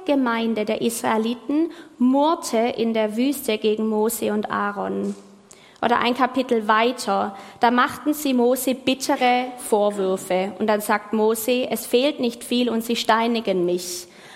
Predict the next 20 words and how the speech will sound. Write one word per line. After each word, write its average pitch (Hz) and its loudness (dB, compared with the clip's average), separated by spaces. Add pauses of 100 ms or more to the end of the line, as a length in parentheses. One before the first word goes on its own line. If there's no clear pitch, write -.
Es - -12
ist 226 0
nicht 247 0
nur, 254 2
dass 240 0
sie 254 -4
ihn 226 0
nicht 226 -2 (180)
so, 220 0 (140)
nicht 214 -4
so 214 2
gut 214 -4
mögen, 247 2
sondern 226 0
sie 233 -2
sind 214 -2
wirklich 285 2 (120)
wütend 226 -2
gegen 196 -2
ihn. 196 -2